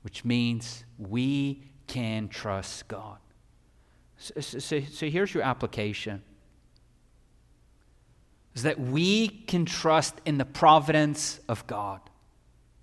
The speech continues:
And the reason why I say we can trust in the providence of God is because who's Lord o-, o-, over the storm?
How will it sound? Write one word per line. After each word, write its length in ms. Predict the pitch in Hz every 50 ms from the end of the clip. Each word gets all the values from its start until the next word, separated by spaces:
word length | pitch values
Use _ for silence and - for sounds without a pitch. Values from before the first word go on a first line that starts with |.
| _ _ _ _ _ _ _ _ _ _ _ _ _ _ _
And 80 | - 135
the 60 | 143
reason 280 | 156 196 202 208 220 202
why 160 | 202 196 196
I 40 | 175
say 200 | - - 180 175
we 160 | 160 170 165
can 120 | 165 151
trust 320 | - - - 170 175 170 -
in 60 | 170
the 60 | 156
providence 560 | - - 170 156 156 156 160 160 156 151 -
of 160 | 160 143 120
God 220 | - 151 143 139 139
is 120 | 139 -
because 260 | - 147 131 143 127
who's 300 | - - 185 196 190 156
Lord 360 | 147 147 147 151 151 156 151 151
o-, 200 | - 147 139 139
o-, 180 | - 139 147 139
over 220 | - 135 131 131
the 100 | 127 123
storm? 500 | 113 - - - 113 113 110 101 95 90